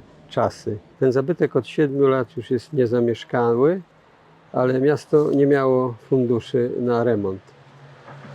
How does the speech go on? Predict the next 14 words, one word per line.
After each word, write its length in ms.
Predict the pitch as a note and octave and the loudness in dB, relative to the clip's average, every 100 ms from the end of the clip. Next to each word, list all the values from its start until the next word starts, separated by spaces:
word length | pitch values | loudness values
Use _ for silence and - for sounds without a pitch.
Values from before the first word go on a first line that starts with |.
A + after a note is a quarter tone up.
| - C3 | -12 -6
Z 100 | G#2+ | -2
rządowego 680 | B2+ B2+ C3+ D#3 C#3+ C3+ A2+ - | 0 2 2 2 2 0 -2 -4
programu 500 | C3+ B2 D3 D#3+ C3+ | -2 0 2 2 2
odbudowy 500 | B2+ A#2 B2+ D#3 C#3+ | 0 0 -2 0 2
zabytków 580 | C3 C#3+ G#3 C#3 C3+ A2 | 2 2 0 0 -4 -4
przeznaczamy 640 | - C3+ A#2+ B2+ D3 C#3 | -2 -2 0 -2 0 0
trzy 260 | - - E3 | -2 -2 0
i 60 | |
pół 240 | C#3 D#3 C#3 | 0 -2 0
miliona 580 | B2+ A#2+ C3 B2+ B2+ A#2+ - - - - - | 0 0 0 0 -2 -4 -10 -20 -20 -12 -2
na 340 | B2 B2 A#2 - | 0 0 -4 -6
remont 440 | C#3+ C3 C#3+ C#3 C3 - - | -2 0 2 2 0 -6 -2
tej 300 | B2 A#2+ A2 - - - - - - | 2 2 0 -10 -20 -20 -20 -20 -20
wspaniałej 800 | - - C#3+ C#3+ C3+ C3 B2 A#2+ | -16 -2 4 4 4 4 2 0